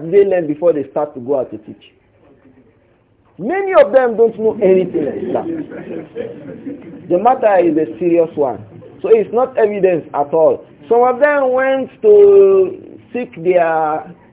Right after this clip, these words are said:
daily bread, to eat and drink and find anything they could do. So it's not, there is no evidence to say all of them went there to preach Islam. At the time of the companions and the, and those who came after them,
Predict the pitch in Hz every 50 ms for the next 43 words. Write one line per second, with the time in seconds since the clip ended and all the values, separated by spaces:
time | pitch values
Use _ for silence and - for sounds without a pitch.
0 | _ _ _ _ - 139 180 208 208 208 208 208 214 208 202 196 196 190 185 185
1 | 175 170 185 196 - _ _ _ _ _ _ _ - 117 143 156 165 156 123 -
2 | - - _ _ _ _ _ _ _ _ _ _ _ _ _ _ _ _ _ _
3 | _ - 170 170 175 - 214 226 214 - - 160 165 156 139 139 156 175 185 170
4 | 175 175 143 139 131 127 127 123 120 110 - - 170 175 180 170 - - 170 165
5 | 165 156 - 160 139 135 131 131 - 165 180 202 240 262 226 175 _ _ _ _
6 | _ _ _ _ _ _ _ _ _ _ _ _ _ - 170 175 175 175 190 220
7 | 240 233 226 - 139 151 170 170 156 196 233 226 208 202 185 202 208 202 202 170
8 | 156 196 190 190 190 175 156 147 170 170 160 165 160 151 - 143 151 147 143 -
9 | 127 - 147 143 - 127 117 - 135 123 113 113 _ _ _ _ _ _ _ _
10 | _ _ _ - 139 160 160 143 175 165 - - 220 247 247 233 190 160 - -
11 | 170 165 156 160 190 196 196 190 180 160 151 - 147 143 131 135 - - _ -
12 | 127 135 131 101 131 151 147 185 190 170 165 175 170 - 175 160 156 156 156 -
13 | 156 147 143 123 113